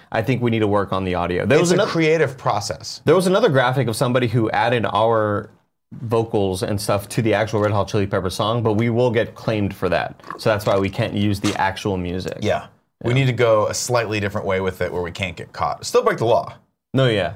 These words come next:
Speaker 2: But we can't, we just won't get caught
Speaker 1: Skirt the
Speaker 2: 'cause
Speaker 1: lines.
Speaker 2: nobody gives a shit.
Speaker 1: Skirt the lines, yeah.
Speaker 2: Yeah, we're not breaking the law. We're just taking liberties with the law.
Speaker 1: Mm-hmm.
Speaker 2: That's how it works. Uh, I do think we have one more tip that just came in.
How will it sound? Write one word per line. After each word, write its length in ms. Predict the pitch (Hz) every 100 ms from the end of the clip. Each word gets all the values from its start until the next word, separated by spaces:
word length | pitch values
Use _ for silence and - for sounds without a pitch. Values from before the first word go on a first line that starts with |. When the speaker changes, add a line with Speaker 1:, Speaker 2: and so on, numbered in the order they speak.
| -
Speaker 2:
But 220 | 117 120
we 120 | 117 110
can't, 200 | 127 110
we 60 |
just 120 | 107
won't 120 | 104 82
get 120 | -
caught 160 | -
Speaker 1:
Skirt 160 | 87 143
the 60 | 120
Speaker 2:
'cause 60 |
Speaker 1:
lines. 140 | 95 -
Speaker 2:
nobody 220 | 95 85
gives 180 | 90 71
a 40 |
shit. 320 | - 76 -
Speaker 1:
Skirt 200 | - 113
the 60 | 95
lines, 240 | 82 -
yeah. 140 | - 101
Speaker 2:
Yeah, 120 | 143
we're 60 | 165
not 140 | 190
breaking 320 | 120 135 135 120
the 60 |
law. 220 | 101 92
We're 120 | 95 104
just 220 | 107 107
taking 320 | 117 95 90
liberties 400 | 95 85 73 -
with 120 | -
the 60 | -
law. 200 | - -
Speaker 1:
Mm-hmm. 240 | 113 110 92 - _ _ _ _ _ _ _ _
Speaker 2:
That's 180 | 95 87
how 80 | 80
it 60 | -
works. 220 | 65 -
Uh, 60 | -
I 280 | 117 117 120
do 180 | 131 131
think 180 | 139
we 60 | 127
have 140 | 120
one 140 | 113 123
more 360 | 123 120 113
tip 200 | - 127 117
that 120 | 98
just 200 | 113 -
came 220 | 120 110
in. 220 | 113 113